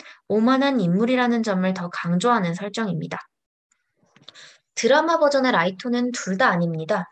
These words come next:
이쪽은 훨씬 더 특이한 게 라이토가 일반인이거든요. 남들보다 똑똑하거나 뛰어나지 않은 그냥 공부를 열심히 해서 모의고사를 잘 보는 정도의 일반인입니다.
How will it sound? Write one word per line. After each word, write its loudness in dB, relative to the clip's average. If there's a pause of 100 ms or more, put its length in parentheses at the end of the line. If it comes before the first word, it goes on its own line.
(480)
이쪽은 0
훨씬 0
더 0
특이한 -2
게 -4 (360)
라이토가 0
일반인이거든요. -2 (760)
남들보다 2
똑똑하거나 0
뛰어나지 -2
않은 -2 (520)
그냥 2
공부를 2
열심히 2
해서 -2
모의고사를 0
잘 -6
보는 0
정도의 -2
일반인입니다. -2